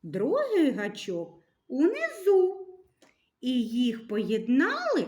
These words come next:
ось тут разом, з'єднали посередині. Раз гачок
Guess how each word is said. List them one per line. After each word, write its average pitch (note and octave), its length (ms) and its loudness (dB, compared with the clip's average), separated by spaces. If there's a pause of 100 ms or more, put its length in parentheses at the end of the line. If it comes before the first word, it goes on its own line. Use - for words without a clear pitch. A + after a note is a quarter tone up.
(160)
ось G3 180 -12
тут E3+ 340 -10 (360)
разом, B3 1000 -2 (220)
з'єднали G#3 1000 -4 (100)
посередині. E3+ 1120 -6 (1400)
Раз B3 540 0
гачок G4+ 720 -2